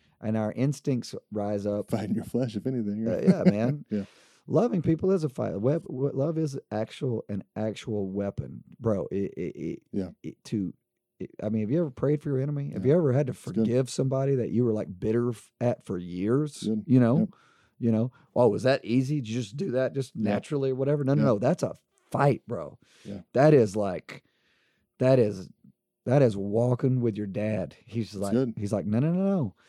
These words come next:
Speaker 1: Like, you don't see, you don't see the, how this is actually gonna free you."
Speaker 2: Yeah.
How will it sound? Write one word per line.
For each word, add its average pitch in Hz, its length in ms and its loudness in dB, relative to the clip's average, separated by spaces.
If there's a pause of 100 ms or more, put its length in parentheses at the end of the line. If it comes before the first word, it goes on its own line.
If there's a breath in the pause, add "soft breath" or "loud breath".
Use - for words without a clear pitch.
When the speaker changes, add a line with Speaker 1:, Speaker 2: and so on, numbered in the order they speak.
(380 soft breath)
Speaker 1:
Like, 107 240 -2
you 127 120 6
don't 180 240 6
see, 170 440 4 (120)
you 139 180 4
don't 202 180 2
see 170 200 4
the, 139 280 2
how 123 160 -4
this 147 220 -2
is 131 100 -2
actually 127 280 -2
gonna 113 160 -4
free 117 320 6
you." 107 400 4 (200)
Speaker 2:
Yeah. 92 180 -4